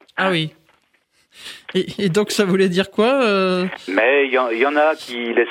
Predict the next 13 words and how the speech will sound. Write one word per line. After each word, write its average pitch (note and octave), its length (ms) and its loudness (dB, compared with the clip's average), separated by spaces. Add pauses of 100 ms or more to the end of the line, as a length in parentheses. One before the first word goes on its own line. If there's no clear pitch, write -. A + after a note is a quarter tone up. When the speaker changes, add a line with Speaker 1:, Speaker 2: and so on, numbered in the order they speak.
Speaker 2:
sous-entendre B2 680 0
que G#2+ 260 2
ils, G#2 360 -6
ouais, F#2 200 2
peut-être A#2 320 -2
qu'ils G#2 160 -6
auraient G#2+ 160 2
vu G#2+ 120 -6
quelque A2+ 280 0
chose. D3+ 460 0 (420)
Peut-être - 240 -4
que G2 240 0
Speaker 1:
Ah. F3 360 -2